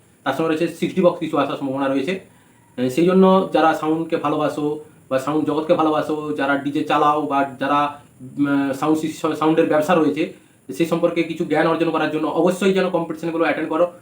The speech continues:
এবং কী কী অ্যাম্পলিফায়ার ব্যবহার করছে, কী কী স্পিকার ব্যবহার করছে, কী কী ক্রসওভার ব্যবহার করছে, কী কী প্রেসার বোর্ড ব্যবহার করছে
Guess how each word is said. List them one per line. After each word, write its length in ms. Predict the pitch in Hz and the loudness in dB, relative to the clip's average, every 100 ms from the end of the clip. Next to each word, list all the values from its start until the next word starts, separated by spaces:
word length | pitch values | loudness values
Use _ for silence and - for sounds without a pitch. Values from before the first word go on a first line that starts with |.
| - - _ | -20 -20 _
এবং 420 | 139 147 151 143 170 | -4 -4 -2 -4 -4
কী 60 | |
কী 100 | 165 | 2
অ্যাম্পলিফায়ার 420 | 165 160 160 160 | 2 2 0 0
ব্যবহার 180 | 156 156 | 0 -2
করছে, 180 | 156 156 | -2 -6
কী 120 | 151 | -8
কী 120 | 170 | -8
স্পিকার 300 | 156 - 151 | -8 -4 -2
ব্যবহার 260 | 151 147 147 | 0 0 0
করছে, 440 | 147 - 151 151 - - | -2 -4 -4 -6 -10 -6
কী 80 | 170 | -4
কী 120 | 175 | -4
ক্রসওভার 340 | 165 151 156 | -4 -2 -2
ব্যবহার 200 | 143 143 | -2 -2
করছে, 200 | 156 131 | -4 -6
কী 120 | 147 156 | -8 -8
কী 80 | |
প্রেসার 240 | 151 143 151 | -6 -6 -4
বোর্ড 120 | 143 | -4
ব্যবহার 220 | 143 143 | 0 0
করছে 400 | 139 139 147 147 | 0 -4 -4 -6